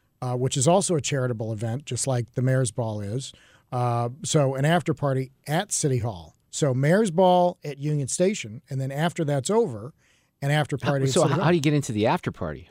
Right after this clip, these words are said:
Speaker 2: Well, you have to be on, like, the V I P list for that?
Speaker 1: No, it's a,
Speaker 2: No?
Speaker 1: they're, they're both ticketed events, and
Speaker 2: Okay.
Speaker 1: they're both charitable. So the, you know, the proceeds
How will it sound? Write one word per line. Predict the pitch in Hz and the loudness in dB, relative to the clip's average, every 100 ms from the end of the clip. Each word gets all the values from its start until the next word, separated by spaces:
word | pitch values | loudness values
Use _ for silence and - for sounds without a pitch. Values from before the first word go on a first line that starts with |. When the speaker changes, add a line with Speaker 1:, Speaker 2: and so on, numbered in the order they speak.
| - | -8
Speaker 2:
Well, | 113 | -4
you | 101 | -2
have | 113 - | -2 0
to | |
be | 117 | 0
on, | 113 | 0
like, | 104 104 | 0 -2
the | - | -2
V | 90 113 | 0 2
I | 107 | 0
P | - 143 | 0 0
list | 147 - | 0 0
for | 170 | 0
that? | 156 | 2
Speaker 1:
No, | 170 | 2
it's | 202 151 - | 2 -2 -2
a, | |
Speaker 2:
No? | 160 | 0
Speaker 1:
they're, | 147 175 170 | 4 4 4
they're | 135 165 147 | 2 0 4
both | 180 202 190 _ | 4 4 0 _
ticketed | - 175 202 196 208 | -4 -2 0 0 2
events, | 175 156 160 - | 2 0 0 -2
and | |
Speaker 2:
Okay. | 151 | 0
Speaker 1:
they're | 151 | 2
both | 139 165 160 | 2 2 0
charitable. | - 180 175 143 143 139 - | 0 2 2 2 -2 -4 -8
So | - 156 139 | -4 -2 0
the, | 131 127 | 0 -4
you | 143 | -4
know, | 135 | -2
the | 131 | -4
proceeds | - 202 202 - 180 160 143 | 0 2 2 2 2 2 -2